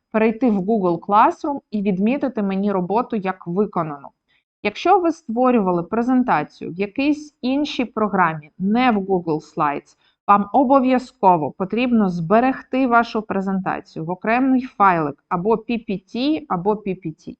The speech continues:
X і додати цей файл до вашої роботи в Google Classroom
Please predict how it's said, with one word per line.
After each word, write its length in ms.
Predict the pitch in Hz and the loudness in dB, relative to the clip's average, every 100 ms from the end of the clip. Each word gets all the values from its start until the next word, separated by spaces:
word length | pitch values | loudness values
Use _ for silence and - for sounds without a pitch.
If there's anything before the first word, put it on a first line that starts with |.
| - | -6
X 460 | 247 349 - - _ _ _ _ _ _ _ _ _ | -4 -4 -8 -20 _ _ _ _ _ _ _ _ _
і 400 | 220 254 262 277 - | 0 2 2 0 -4
додати 1120 | 135 160 170 240 262 190 226 220 196 - 151 | -8 -6 0 2 2 4 4 4 4 2 -8
цей 380 | 143 - 175 170 | -12 -6 -4 -4
файл 680 | 170 _ 190 226 262 269 247 - | -8 _ 4 6 4 0 -4 -8
до 280 | 170 175 185 | -6 -2 0
вашої 580 | 196 226 254 - 196 | 4 4 2 -2 -2
роботи 480 | 175 170 180 220 202 | 0 -2 0 -2 -2
в 80 | 185 | -4
Google 460 | 165 190 185 180 - | -2 -2 -2 -4 0
Classroom 420 | 185 160 - | 2 2 -2